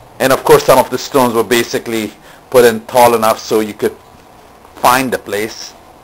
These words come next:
And the rest of him was, the largest one was the ditch, and, uh,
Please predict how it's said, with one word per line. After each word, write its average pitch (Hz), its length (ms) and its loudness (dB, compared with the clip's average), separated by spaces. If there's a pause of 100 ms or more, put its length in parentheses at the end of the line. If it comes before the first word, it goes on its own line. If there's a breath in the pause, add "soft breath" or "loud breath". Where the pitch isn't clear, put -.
(680 loud breath)
And 160 340 0
the 175 560 2 (500)
rest 180 280 -2
of 202 160 -2
him 190 140 -2
was, 180 200 0
the 156 280 -4 (360)
largest 151 480 0
one 156 160 0
was 147 200 2
the 139 340 -4 (180)
ditch, 156 420 0 (2000 loud breath)
and, 127 360 -4
uh, 127 420 4